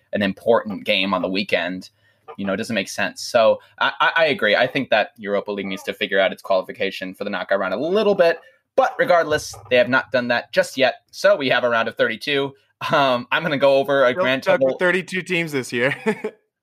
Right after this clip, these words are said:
Speaker 1: <sighs> Yikes. But I'm gonna go through a grand total of, I think I have four games here that I'm interested in.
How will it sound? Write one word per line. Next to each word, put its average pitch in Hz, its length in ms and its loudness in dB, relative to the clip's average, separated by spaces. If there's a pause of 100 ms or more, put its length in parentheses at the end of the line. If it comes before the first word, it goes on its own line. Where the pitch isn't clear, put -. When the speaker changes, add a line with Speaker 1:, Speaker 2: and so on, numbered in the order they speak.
(120)
Speaker 1:
<sighs> - 40 -12
Yikes. - 920 -2
But 170 240 2
I'm 175 140 2
gonna 185 120 2
go 156 160 4
through 143 220 0
a 131 100 4
grand 135 300 0
total 135 260 2
of, 117 320 2
I 127 80 -4
think 127 200 -6
I 120 100 4
have 120 180 0
four 139 440 -2
games 151 420 -8
here 160 240 -2
that 151 160 0
I'm 147 100 -2
interested 151 400 -10
in. 151 300 -4